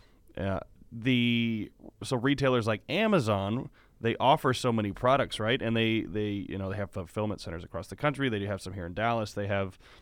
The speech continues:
you know, wherever. Um, but they, they're kind of disadvantaged because they don't have the infrastructure in place to deal with these, these,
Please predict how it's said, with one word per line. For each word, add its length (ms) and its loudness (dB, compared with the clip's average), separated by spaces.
you 100 -6
know, 120 -2
wherever. 440 -2
Um, 460 4
but 420 2
they, 380 4
they're 260 2
kind 160 2
of 80 0
disadvantaged 640 0
because 260 0
they 120 4
don't 180 0
have 520 0
the 180 0
infrastructure 560 0
in 80 -4
place 260 -2
to 60 -12
deal 200 0
with 120 -2
these, 280 -4
these, 460 -6